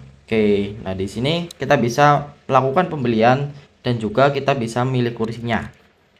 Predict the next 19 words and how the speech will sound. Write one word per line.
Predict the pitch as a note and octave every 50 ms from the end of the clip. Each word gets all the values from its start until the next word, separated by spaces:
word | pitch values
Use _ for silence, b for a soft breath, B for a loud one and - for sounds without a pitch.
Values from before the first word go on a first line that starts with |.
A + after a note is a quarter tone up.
| _ _ _ _ _ _ _ _ _ _ _ _
Kemudian | - A#2+ A2+ G#2 C3+ D#3+ D#3+
untuk | C#3 D#3 D3+ C#3 D3 C#3 -
yang | C3 C#3 C3+ -
economy | A2+ B2+ B2+ B2+ C3 B2+ C3 G3 G#3
class | G#3 - C3+ A2+ A2+ C3 C3 - - _
di | - A2 G#2+
sini | G#2+ B2 A#2+ D3 F3
adalah | D#3 D3+ B2 A2 A2 A#2+ C#3 D3 D#3
tiga-tiga. | - - - C3 B2+ C3 C#3 C3+ C#3+ C#3+ - C3+ B2+ B2 B2+ C3 - b b b b b b _ -
Jadi, | - A2+ A2+ A#2+ D3 E3+ F#3+ F#3+ F#3
eh, | F3 G3 - - B2 B2 B2 B2 B2 A#2+ G#2+
untuk | - B2+ C3 A#2+ C#3 C3+ B2
ekonomi | B2+ B2 A#2 A#2 A2+ A2 A2 B2+ D#3+ F3 F3+ -
itu | - - - D#3+ E3+ F3+ F3+ F3+
kursinya | - - C#3+ C#3 C#3 C3+ C3 D3 D#3+ E3 - - - -
lebih | B2+ C3 B2 B2
banyak | G#2 A#2 A#2+ C#3 C3+ C3 C3
ya | A#2 A2+ A2
dibandingkan | A2 A2 G#2 A2 G2+ G2+ G2 G2+ A2 C3 C3+ C#3+ C#3+ C#3+